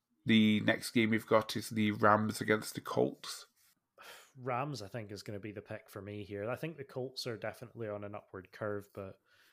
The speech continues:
Speaker 2: the Rams just look, uh, scary.
Speaker 1: Yeah, I mean, like, Matt Stafford came in, looked really good in his debut for them.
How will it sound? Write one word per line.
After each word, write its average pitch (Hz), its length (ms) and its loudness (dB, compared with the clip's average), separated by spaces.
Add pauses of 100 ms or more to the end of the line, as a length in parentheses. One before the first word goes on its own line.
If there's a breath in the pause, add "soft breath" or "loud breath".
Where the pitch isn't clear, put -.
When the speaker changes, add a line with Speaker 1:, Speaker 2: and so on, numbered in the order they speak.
(200 soft breath)
Speaker 2:
the 104 100 -4
Rams 107 400 -4
just 95 260 -14
look, 92 160 -12 (1080)
uh, 92 300 -6 (120)
scary. 101 580 -4
Speaker 1:
Yeah, 131 180 12
I 117 40 10
mean, 104 260 4
like, 98 280 4
Matt 107 260 2
Stafford - 540 0
came 101 300 2
in, 98 320 2 (480)
looked 104 240 2
really 107 360 6
good 107 220 2
in 110 100 0
his 107 160 -2
debut 110 420 0
for 117 320 -2
them. 123 160 -2